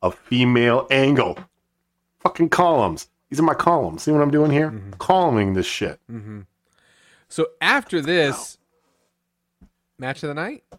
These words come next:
Speaker 2: I feel like this might be match of the night.
Speaker 1: I, you, I, I'm sticking with Malachi and Dante for
Speaker 2: Okay.
Speaker 1: me, but
Speaker 2: Okay.
Speaker 1: this was very, this was a very good
Speaker 2: I
Speaker 1: match,
Speaker 2: think it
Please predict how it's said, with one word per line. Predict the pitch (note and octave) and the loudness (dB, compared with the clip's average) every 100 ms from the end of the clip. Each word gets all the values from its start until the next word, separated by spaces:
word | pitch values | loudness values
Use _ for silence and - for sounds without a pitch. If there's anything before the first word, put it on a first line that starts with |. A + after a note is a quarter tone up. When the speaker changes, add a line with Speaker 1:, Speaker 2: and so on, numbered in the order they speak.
| _ _ _ _ - | _ _ _ _ -14
Speaker 2:
I | |
feel | - G3+ | -6 -4
like | |
this | G3 G#3 | -4 -6
might | F#3+ | -8
be | F#3+ | -6
match | F#3 F#3 | -6 -6
of | F#3 | -6
the | E3 | -6
night. | D3+ - | -4 2
Speaker 1:
I, | F3+ B3 B3 B3 A#3+ A#3+ A#3 - - - _ | 4 4 4 4 4 2 0 -6 -16 -18 _
you, | - D#3+ F#3+ A3 | -2 2 4 4
I, | D#3+ E3 D3+ | 2 4 4
I'm | F3 | 2
sticking | F3+ B3 A3 G#3 | 2 0 2 2
with | E3+ C3+ | 2 0
Malachi | C#3+ C#3 C3+ B2+ A#2+ B2 A#2 A2+ | 0 2 4 2 2 2 4 4
and | A2 | 4
Dante | G#2+ G#2 G#2+ G#2 E3+ | 4 4 4 4 4
for | |
Speaker 2:
Okay. | G2 | 4
Speaker 1:
me, | G#2+ A2 A2 | 4 4 2
but | G#2+ G2 | 2 2
Speaker 2:
Okay. | G2 D3 A#2+ | 0 -2 0
Speaker 1:
this | D#3 F3+ | 2 2
was | G3+ F#3+ D3 A2+ | 2 2 2 0
very, | A#2+ C3 B2+ A#2 G#2 G2 | 2 4 4 4 4 2
this | G2 A#2+ | 2 2
was | A#2+ G#2+ | 2 2
a | |
very | F#2+ G2+ F#2 F2+ | 4 4 4 4
good | F#2 | 2
Speaker 2:
I | F#2+ | 2
Speaker 1:
match, | - F2+ A#3 | 2 2 0
Speaker 2:
think | |
it | G#3+ | -2